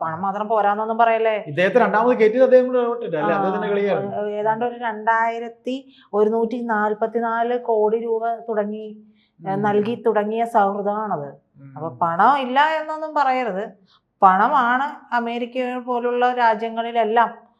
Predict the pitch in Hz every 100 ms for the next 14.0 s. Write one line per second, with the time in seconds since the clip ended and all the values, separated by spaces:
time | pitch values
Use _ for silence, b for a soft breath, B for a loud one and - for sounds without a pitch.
0 | 151 165 165 160 - - 202 202 180 160
1 | - 202 202 226 220 214 214 208 214 233
2 | 269 - 233 254 294 277 277 262 247 202
3 | 202 190 208 208 - 254 254 247 226 214
4 | 190 175 170 _ 156 151 151 143 - -
5 | 190 190 190 190 170 151 147 - 135 147
6 | 180 185 214 233 220 208 262 277 262 254
7 | 277 277 277 269 262 262 233 226 247 285
8 | 262 240 247 247 262 254 262 233 226 233
9 | 220 196 160 151 151 151 - 143 131 139
10 | 175 226 185 294 277 233 214 233 277 269
11 | 262 269 208 202 240 233 143 151 - _
12 | _ - - 214 208 202 202 - _ -
13 | 277 294 320 233 220 214 - 339 339